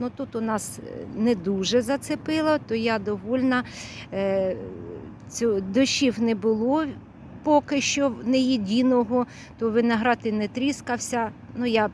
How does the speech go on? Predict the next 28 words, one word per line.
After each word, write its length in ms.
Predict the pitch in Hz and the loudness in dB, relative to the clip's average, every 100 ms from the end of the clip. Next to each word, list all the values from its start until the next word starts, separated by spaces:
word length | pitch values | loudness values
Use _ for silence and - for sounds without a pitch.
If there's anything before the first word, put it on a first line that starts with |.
| - | -4
поливаю 760 | 220 202 196 196 262 330 262 | -2 0 0 2 4 4 2
його, 460 | 214 208 185 196 190 170 - | 2 0 0 -4 -4 -8 -6
а 140 | 185 | -4
вдруг 240 | 185 208 180 | -2 -4 -4
буде 240 | 190 190 | -4 -2
дощ, 240 | 175 185 - | -2 -4 -4
щоб 120 | - 185 | -8 -4
він 140 | 185 | -2
не 80 | 180 | -2
потріскався. 840 | 180 180 - 156 - 180 - 202 - - - - | -4 -8 -8 -10 -8 -8 -8 -10 -10 -14 -16 -6
Ну, 80 | 415 | -4
а 140 | 311 | -4
трохи 320 | 262 285 269 | -4 -6 -4
вам 200 | 247 233 | -4 -4
щас 300 | 220 233 - | -6 -10 -10
розповім 500 | 220 220 240 233 277 269 - - - | -10 -8 -8 -2 -2 -4 -12 -18 -8
про 280 | 226 226 214 | -2 0 0
два 320 | 190 226 214 | 0 2 2
сорта, 600 | - - 247 269 - 277 | 0 -4 -2 -2 -2 -4
два 380 | 226 226 254 240 | -4 2 4 4
крупноплодних 1040 | - 254 - 277 254 254 240 196 208 196 | 0 -6 0 -2 0 -2 0 0 0 -4
сорта, 520 | - 247 247 254 - | -6 -2 0 0 0
які 320 | 262 254 254 254 | -2 -2 0 0
я 120 | 240 | 0
завела 400 | 233 226 233 226 | 0 0 2 2
на 140 | 220 | 0
своєму 340 | 196 214 208 202 | -2 -2 -2 -2
участку. 640 | 196 208 214 - 254 | -4 -4 -4 -4 -4